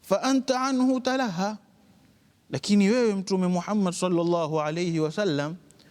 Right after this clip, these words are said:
badala uwashughulikie watu kama hawa, unaenda unawashughulikia makufaru Quraishin, unapupa uwaongoze kufaru Quraishin, na hawa ni watu ambao kwamba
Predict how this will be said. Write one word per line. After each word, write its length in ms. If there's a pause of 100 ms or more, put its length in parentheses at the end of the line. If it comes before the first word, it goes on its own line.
(420)
badala 560
uwashughulikie 1080
watu 280
kama 280
hawa, 440 (420)
unaenda 640
unawashughulikia 1120
makufaru 760
Quraishin, 540 (380)
unapupa 800
uwaongoze 1160 (300)
kufaru 600
Quraishin, 640 (300)
na 140
hawa 360
ni 160
watu 400
ambao 320
kwamba 580